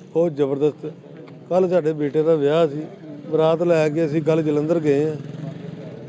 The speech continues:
ਜਲੰਧਰ ਗਏ ਦੁਪਹਿਰੀ ਤਿੰਨ, ਸਾਢੇ ਤਿੰਨ ਵਜੇ, ਤੇ ਜਦੋਂ ਅਸੀਂ ਅੱਜ ਸਵੇਰੇ ਰਾਤ ਡੋਲੀ ਲੈ ਕੇ ਵਾਪਸ ਆ ਰਹੇ ਹਾਂ, ਜਦੋਂ ਆ ਕੇ ਦੇਖਿਆ ਤੇ ਘਰ ਦੇ ਸਾਰੇ ਤਾਲੇ ਟੁੱਟੇ ਪਏ ਸੀ,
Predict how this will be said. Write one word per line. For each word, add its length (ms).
ਜਲੰਧਰ 360
ਗਏ 200
ਦੁਪਹਿਰੀ 340
ਤਿੰਨ, 240
ਸਾਢੇ 220
ਤਿੰਨ 220
ਵਜੇ, 300
ਤੇ 80
ਜਦੋਂ 300
ਅਸੀਂ 260
ਅੱਜ 120
ਸਵੇਰੇ 360
ਰਾਤ 320
ਡੋਲੀ 280
ਲੈ 200
ਕੇ 100
ਵਾਪਸ 360
ਆ 180
ਰਹੇ 220
ਹਾਂ, 80
ਜਦੋਂ 320
ਆ 160
ਕੇ 120
ਦੇਖਿਆ 360
ਤੇ 100
ਘਰ 220
ਦੇ 180
ਸਾਰੇ 280
ਤਾਲੇ 260
ਟੁੱਟੇ 300
ਪਏ 260
ਸੀ, 160